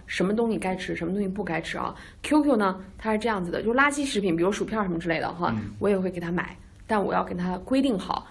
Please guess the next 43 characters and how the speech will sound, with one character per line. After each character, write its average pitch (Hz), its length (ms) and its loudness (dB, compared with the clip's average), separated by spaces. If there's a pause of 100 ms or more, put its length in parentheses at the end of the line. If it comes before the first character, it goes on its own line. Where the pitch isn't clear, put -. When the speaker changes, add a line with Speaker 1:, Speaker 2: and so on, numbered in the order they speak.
Speaker 1:
所 - 140 2
以 269 60 6
我 247 100 8
给 226 80 4
他 269 80 4
规 302 160 2
定 302 140 4
好 - 140 0
了 190 60 0
以 185 80 -4
后， - 400 -2
他 226 140 -2
是 226 80 0
不 233 100 -2
能 208 160 2
破 220 160 -4
坏 214 140 0
这 185 80 2
个 165 80 2
规 180 220 0
矩 180 140 -4
的。 - 140 -6 (280)
我 196 80 4
非 269 160 0
常 262 140 2
有 196 100 -2
规 196 240 2
矩， 185 220 -4
规 269 140 0
矩 254 120 4
非 320 240 4
常 185 180 -2
非 170 80 -2
常 156 140 -2
重 160 160 -6
要。 - 200 -2 (320)
我 - 60 -6
买 190 160 4
来 156 120 2
薯 - 140 -4
片 196 160 -4
儿 151 100 4
了， - 160 -6